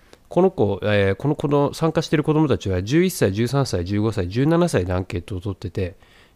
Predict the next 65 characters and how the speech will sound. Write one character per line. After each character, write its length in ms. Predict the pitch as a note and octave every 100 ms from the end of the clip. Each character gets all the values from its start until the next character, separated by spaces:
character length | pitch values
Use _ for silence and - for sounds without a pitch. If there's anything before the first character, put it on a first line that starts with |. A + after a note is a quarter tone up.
| A2
十 280 | A2+ F#3
一 120 | G#3+ G#3+
歳 280 | - C3+
の 140 | B2 B2+
時 140 | D3
点 180 | E3+ D3
で 80 | D3
の 120 | D3+
先 260 | - C#3 C#3+
生 200 | - C#3+
と 160 | -
の、 260 | F#2 G#2+ F2+ _ _ _ _ -
あ 120 | A2 G2
の、 100 | G2
人 200 | B2+ C3+
間 120 | C3+
関 220 | C#3+ C3+
係 160 | - F2+
の 120 | F2
良 120 | A#2+
し 180 | C#3 F3
悪 100 | D#3+
し 120 | -
っ 20 |
て 120 | G2+ A#2+
い 40 |
う 20 |
の 80 | F#2
が 120 | F2+
十 240 | F2 C#3+ F#3
七 220 | G3+ G#3
歳 160 | -
の 80 | A2
と 100 | F#2
こ 100 | G2
ま 80 | G2+
で 80 | F#2
影 120 | F#2+
響 140 | -
を 20 | G2
受 140 | -
け 20 |
て 80 | G#2
る 80 | F2
と。 200 | G#2 - - _ - - _
だ 100 | D#3+
か 120 | D#3
ら、 340 | A2 G2 G2+ F#2+
コ 160 | - G3
ー 40 |
チ 380 | - A2+ G2+ F#2+
と 100 | -
し 60 |
て 80 | -
考 140 | - A#2 C#3
え 60 |
な 100 | A2
き 60 | G2
ゃ 20 |
い 40 |
け 100 | F2+
な 100 | F#2+
い 40 | F2+
の 140 | E2+
は、 200 | E2+ E2+